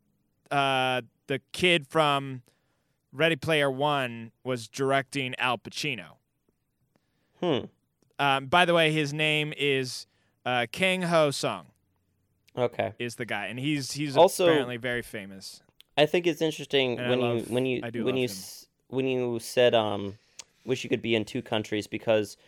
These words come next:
Speaker 2: uh, Sh-, Sharon Ch-, Choi, um, who is, was the translator for Parasite.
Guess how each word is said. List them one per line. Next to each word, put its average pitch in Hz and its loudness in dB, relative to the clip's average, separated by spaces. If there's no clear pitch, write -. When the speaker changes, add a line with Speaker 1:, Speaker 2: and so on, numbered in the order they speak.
Speaker 2:
uh, 120 8
Sh-, - -6
Sharon 147 4
Ch-, - -20
Choi, 170 4
um, 117 2
who 123 -2
is, 117 0
was 123 -4
the 123 -2
translator 127 2
for - -4
Parasite. 110 0